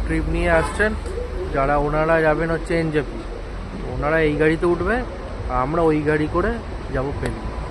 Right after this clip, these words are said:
এটাই আপাতত হয়েছে। আর আমি এই সচিনজির সাথে পরে পরিচয় করিয়ে দেবো, আর ওনার সাথে আমরা পুরো সিকিম ঘুরবো। আপাতত এটাই চলছে কথা। আর সবাই এখানে গাড়িতে বসে আছে, এই যে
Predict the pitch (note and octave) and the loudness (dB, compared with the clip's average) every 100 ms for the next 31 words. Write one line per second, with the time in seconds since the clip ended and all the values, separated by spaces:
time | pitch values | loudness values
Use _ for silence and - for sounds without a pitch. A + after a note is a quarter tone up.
0 | - - C#3 C#3+ C3 C3 B2+ C#3+ B2+ B2+ | -6 -4 -2 -2 -2 -2 -4 -4 -4 -4
1 | B2 F#3+ - - - - - - B2 A#2+ | -4 -6 -6 -6 -6 -8 -6 -6 -4 -2
2 | B2+ C#3 C3+ C#3 - C3+ D#3 D#3 D#3 D#3+ | -4 -4 -4 -4 -4 -2 -2 -2 -2 -2
3 | - - D#3 E3 - C#3 D3 A#2+ C3+ C#3 | -4 -2 0 0 0 0 -2 -2 -2 0
4 | D#3 D#3+ D#3 D#3+ E3 F3 A3 A3 - - | 0 2 0 0 0 0 0 0 -2 -4
5 | - - - - - - - - - B2+ | -6 -6 -6 -6 -6 -6 -4 -4 -4 -4
6 | B2+ B2+ B2 B2 B2+ D#3 D#3 E3 E3+ F#3 | -2 -2 -2 -4 -4 -2 0 0 0 2
7 | E3+ F#3 F#3+ F3+ F3+ E3+ E3 D#3 E3 D#3+ | 4 4 2 2 0 0 -4 -2 -4 -2
8 | D3 C#3+ B2+ A#2 - - - - - - | -4 -4 -4 -4 -6 -8 -8 -8 -8 -6
9 | - - - - - C3+ C#3 D3+ C3+ D3+ | -8 -8 -10 -8 -4 -2 -2 -2 0 0
10 | D3+ - C3+ - D#3 C#3 C3+ G3+ - A#3+ | -2 -2 -2 -2 -2 0 0 -2 -2 -4
11 | G#3+ - - - - - - - - A#2+ | -4 -6 -6 -4 -2 0 0 0 -2 -2
12 | - - B2+ C#3 C#3+ D3 D3 C3+ C3 C3+ | -4 -2 -2 0 0 0 0 2 0 0
13 | D3+ C3 B2 D3+ D3+ D3+ E3+ C#3+ C3 D#3+ | 0 2 2 2 2 4 4 6 6 6